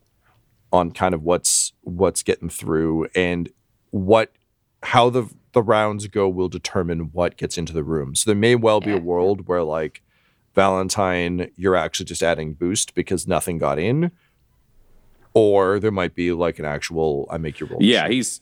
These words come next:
Speaker 3: he's got a bolt pistol in one hand and a power sword in the other. So he's ready to dance if something gets through the
Speaker 1: Yeah,
Speaker 3: door.
Speaker 1: yeah, I'm with you. All right,
Speaker 3: And he's,
Speaker 1: Atticus.
Speaker 3: I, I will also say, canonically, once they've taken the door and it's clear gunfire isn't coming in through it, he will take a step to his side to cover Morgan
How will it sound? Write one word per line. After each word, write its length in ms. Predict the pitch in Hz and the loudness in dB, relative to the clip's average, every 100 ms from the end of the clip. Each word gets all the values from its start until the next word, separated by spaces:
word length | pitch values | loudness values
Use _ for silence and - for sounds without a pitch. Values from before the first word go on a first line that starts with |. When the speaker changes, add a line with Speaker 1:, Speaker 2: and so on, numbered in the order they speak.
| - | -2
Speaker 3:
he's 160 | 139 | 0
got 160 | 139 147 | 2 2
a 40 | |
bolt 220 | 107 139 | 2 -2
pistol 260 | 147 131 135 | 0 -2 0
in 60 | 117 | 0
one 120 | 120 | 2
hand 140 | 123 | 2
and 80 | 104 | 0
a 40 | |
power 260 | - 117 107 | 0 2 2
sword 280 | - 123 101 | 2 0 2
in 40 | |
the 120 | 101 | 2
other. 180 | 104 82 | 2 0
So 160 | - 113 | -2 2
he's 180 | 165 143 | 2 2
ready 220 | 185 165 | 2 0
to 100 | 131 | -2
dance 460 | 101 131 113 - | 0 2 0 -2
if 80 | 104 | -4
something 300 | - 104 104 | -2 0 0
gets 240 | 92 110 113 | 0 -2 0
through 140 | 95 | 2
the 80 | 98 | 4
Speaker 1:
Yeah, 220 | 185 - | 4 4
Speaker 3:
door. 100 | 214 | 2
Speaker 1:
yeah, 240 | 113 143 101 | 0 0 -2
I'm 100 | 127 | -2
with 120 | - | -6
you. 60 | - - - - | -10 -20 -20 -2
All 100 | - | 4
right, 80 | 123 | 4
Speaker 3:
And 180 | 135 160 | 4 4
he's, 180 | 135 107 | 4 4
Speaker 1:
Atticus. 100 | 101 | 2
Speaker 3:
I, 260 | 147 147 147 | 2 2 0
I 40 | |
will 200 | 151 202 | 2 2
also 300 | 170 165 170 | 2 0 0
say, 320 | 143 131 - _ | 0 0 -2 _
canonically, 460 | - - 123 147 120 | -4 0 0 2 2
once 240 | 104 117 | 2 2
they've 220 | - 131 - | 0 0 -2
taken 340 | - 107 123 | -2 0 2
the 60 | 101 | 0
door 300 | 85 85 101 | 2 2 2
and 80 | 113 | -2
it's 100 | - | -4
clear 220 | - 90 | 0 0
gunfire 480 | 78 82 95 113 123 | 2 0 0 0 0
isn't 160 | 131 | -2
coming 320 | 127 135 127 131 | -2 0 0 0
in 100 | 127 | 0
through 220 | 127 147 | 2 2
it, 100 | 175 | 2
he 160 | 117 | 0
will 180 | 104 107 | 2 2
take 180 | 107 110 | 2 -2
a 60 | 95 | 0
step 180 | 101 90 | -2 0
to 100 | 98 | 0
his 140 | 87 | 2
side 180 | - 85 | 0 0
to 80 | 85 | 0
cover 260 | 90 82 | -2 0
Morgan 520 | 80 78 80 95 104 | 0 0 0 -2 -4